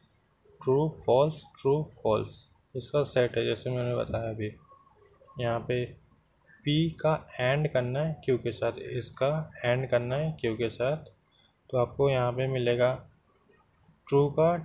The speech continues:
ट्रू होता है, ट्रू, फॉल्स, फॉल्स,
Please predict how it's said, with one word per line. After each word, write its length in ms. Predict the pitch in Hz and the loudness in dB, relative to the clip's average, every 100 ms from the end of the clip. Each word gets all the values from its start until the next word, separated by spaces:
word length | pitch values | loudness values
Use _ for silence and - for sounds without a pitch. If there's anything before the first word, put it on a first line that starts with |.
| - _ - | -12 _ -2
ट्रू 140 | 151 | 2
होता 320 | 139 120 - | 4 2 -2
है, 60 | 120 - _ _ | -4 -6 _ _
ट्रू, 240 | - 147 147 | -2 0 0
फॉल्स, 480 | - 123 143 160 - - _ - - - | 0 2 2 0 -8 -16 _ -20 -20 2
फॉल्स, 380 | 139 123 120 | 4 4 2